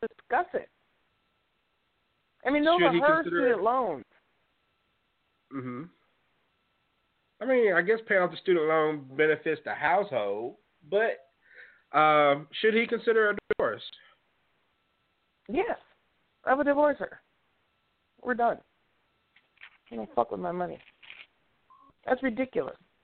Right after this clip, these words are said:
Speaker 1: I mean, it'd be different if they had discussed it. If they had had a conversation. <clears throat>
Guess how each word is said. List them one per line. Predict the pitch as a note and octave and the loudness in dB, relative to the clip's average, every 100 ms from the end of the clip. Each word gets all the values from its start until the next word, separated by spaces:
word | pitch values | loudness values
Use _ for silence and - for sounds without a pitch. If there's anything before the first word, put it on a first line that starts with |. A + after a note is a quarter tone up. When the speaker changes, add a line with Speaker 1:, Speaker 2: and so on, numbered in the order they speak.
| - | -4
Speaker 1:
I | D4 | -2
mean, | D#4 | 0
it'd | D4+ | 0
be | D#4 | 0
different | E4+ F#4 F#4 C4 | 0 0 0 0
if | C4 | 0
they | B3+ | 0
had | A3+ G3+ | 0 -4
discussed | F3+ - A3 G#3+ - | -8 -4 -2 -2 -6
it. | - - _ _ _ _ _ _ _ _ _ - | -18 -18 _ _ _ _ _ _ _ _ _ -12
If | F#3+ | -4
they | G#3 | 0
had | A#3 A3+ | 2 2
had | G#3+ G#3+ | 2 -2
a | |
conversation. | - A3 A3 G#3+ G3+ - F#3+ F#3+ - D#3 F#4 - _ | -4 -6 -4 -4 -6 -6 -6 -6 -10 -12 -12 -16 _
<clears throat> | - | -14